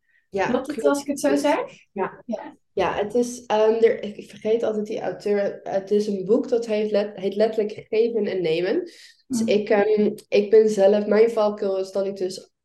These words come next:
Speaker 1: te veel in dat collectief zit en mezelf dus heel makkelijk
Speaker 2: Ja,
Speaker 1: erin
Speaker 2: bij mij
Speaker 1: opvang.
Speaker 2: ook, zeker.
Speaker 1: Ja.
Speaker 2: Ja.
Speaker 1: En op een gegeven moment dacht ik, en misschien dat mensen dit, die dit luisteren ook herkennen, dacht ik,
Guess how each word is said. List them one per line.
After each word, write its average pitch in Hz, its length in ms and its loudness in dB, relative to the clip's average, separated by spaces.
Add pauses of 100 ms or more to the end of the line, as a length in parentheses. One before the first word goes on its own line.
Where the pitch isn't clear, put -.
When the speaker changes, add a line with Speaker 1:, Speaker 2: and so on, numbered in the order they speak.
(140)
Speaker 1:
te 226 180 8
veel 208 280 4
in 208 200 0
dat 190 240 0
collectief 190 540 -2
zit 170 320 0
en 185 180 -2
mezelf 175 400 0
dus 214 200 2
heel 208 180 0
makkelijk 208 400 0
Speaker 2:
Ja, - 60 -4
Speaker 1:
erin 185 180 -2
Speaker 2:
bij 220 160 4
mij 220 220 6
Speaker 1:
opvang. 190 180 2
Speaker 2:
ook, 190 120 -6
zeker. 208 520 -6
Speaker 1:
Ja. - 400 -2
Speaker 2:
Ja. 202 360 -4
Speaker 1:
En 240 480 4
op 226 100 4
een 233 80 6
gegeven 269 340 2
moment 240 220 2
dacht 247 280 -2
ik, 220 440 -4 (100)
en 196 200 -6
misschien 190 260 -6
dat 190 140 -6
mensen 196 280 -4
dit, 190 200 -4
die 190 140 -4
dit 185 120 -6
luisteren 196 380 0
ook - 60 -10
herkennen, 202 420 -2
dacht 202 200 -4
ik, 185 260 -6